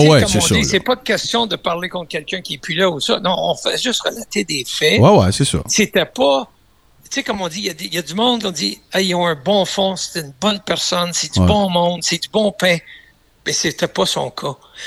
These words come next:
Speaker 1: Puis quand il est décédé, il y en a qui, j'ai reçu un appel, pour voir, ils ont dit, « Ouais, Raymond, vous voulez faire une entrevue, savoir, est-ce que ça te fait quelque chose ? » Je dis, « Non. » Tu sais, j'ai dit, « C'est pas une personne que j'appréciais dans la vie, alors dans la mort, je l'apprécierais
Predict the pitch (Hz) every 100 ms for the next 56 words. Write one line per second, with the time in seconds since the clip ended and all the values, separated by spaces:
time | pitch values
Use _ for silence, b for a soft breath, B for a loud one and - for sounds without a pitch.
0 | B B - - 220 302 311 - - 165
1 | 151 160 - 135 202 240 202 - _ _
2 | _ _ - 139 135 175 190 - 147 147
3 | 131 131 139 127 - 175 156 127 - 196
4 | 233 226 220 - 240 190 170 B B _
5 | - 175 143 160 185 160 143 202 220 -
6 | - 147 143 - - 151 156 151 - 135
7 | 151 214 151 147 - - - - 180 -
8 | 208 - 180 - 208 - - - - -
9 | _ _ _ _ _ _ _ b b b
10 | b b _ - 151 156 147 143 131 131
11 | - 160 202 196 180 - 214 214 156 170
12 | - 160 139 - 202 175 147 131 117 208
13 | 233 147 147 156 147 151 151 170 196 -
14 | 143 - 139 - - 147